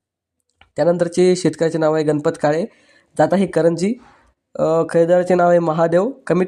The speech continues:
क-, त्या ठिकाणी कापसाला भाव भेटला आहे सात हजार दोनशे चाळीस रुपये. त्यानंतरची शेतकऱ्याची पावती आलेली आहे, शेतकऱ्याचे नाव आहे रामभाऊ सरोदे, जात आहे न-, नाचगाव.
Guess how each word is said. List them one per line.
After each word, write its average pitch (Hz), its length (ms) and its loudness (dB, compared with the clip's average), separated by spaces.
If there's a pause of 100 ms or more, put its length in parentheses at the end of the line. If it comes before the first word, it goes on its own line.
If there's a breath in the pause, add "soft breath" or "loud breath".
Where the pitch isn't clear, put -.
क-, 170 40 2
त्या 180 160 0
ठिकाणी 180 280 -2
कापसाला 165 340 -2
भाव 160 180 0
भेटला 160 200 0
आहे 156 60 2
सात 156 180 -2
हजार 156 140 2
दोनशे 151 280 0
चाळीस 131 300 -2
रुपये. 113 240 -8 (680)
त्यानंतरची 196 720 0
शेतकऱ्याची 175 480 -2
पावती 170 280 -2
आलेली 165 220 -4
आहे, 175 80 -6 (380 loud breath)
शेतकऱ्याचे 175 380 -2
नाव 180 180 0
आहे 180 80 0
रामभाऊ 175 360 -2
सरोदे, 175 580 -2 (240)
जात 151 180 0
आहे 170 180 0
न-, 147 500 2 (180)
नाचगाव. 151 540 -2